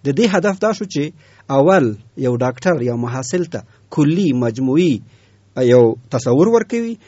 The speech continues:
چې د هغې په اساس دی کولی شي خپل ځای ته داخل شي. د بل اړخه چون دا کتاب په ډېر ښه طریقه باندې په لنډو او خلصو الفاظو کې راخیستل شوی دی، هر ډاکټر په آن وخت کې چې دی په شفخانه کې نوکري دی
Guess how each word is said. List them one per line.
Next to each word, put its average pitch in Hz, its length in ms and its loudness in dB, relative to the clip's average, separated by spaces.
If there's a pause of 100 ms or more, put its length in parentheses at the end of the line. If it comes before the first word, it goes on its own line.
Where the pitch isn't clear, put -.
چې - 100 -16
د 143 60 -4
هغې 151 300 -2
په 185 180 -4
اساس 175 340 -4
دی 156 100 -2
کولی 151 260 -4
شي 143 160 -12
خپل 131 180 -10
ځای 120 160 -8
ته 113 60 -12
داخل 104 260 -14
شي. - 180 -20 (380)
د 127 100 -4
بل 214 220 2
اړخه 127 460 -4 (440)
چون 127 260 -4
دا 220 220 0
کتاب 131 480 -8 (580)
په 127 80 -4
ډېر 196 280 -4 (120)
ښه 233 80 -2
طریقه 139 380 -2
باندې 131 420 -2 (200)
په 123 120 -10
لنډو 202 540 -2 (160)
او 127 120 0
خلصو 135 560 -4
الفاظو 131 380 -2
کې - 80 -14
راخیستل 117 320 -10 (120)
شوی 175 180 -2
دی، 196 160 -8 (440)
هر 240 180 -2
ډاکټر 170 500 -2 (340)
په 147 120 -12
آن 202 300 2
وخت 131 360 0
کې 120 120 -4 (460)
چې 131 100 -8
دی 147 260 4
په 131 160 -6
شفخانه 123 440 -6
کې 180 140 0
نوکري 180 300 0
دی 208 140 -4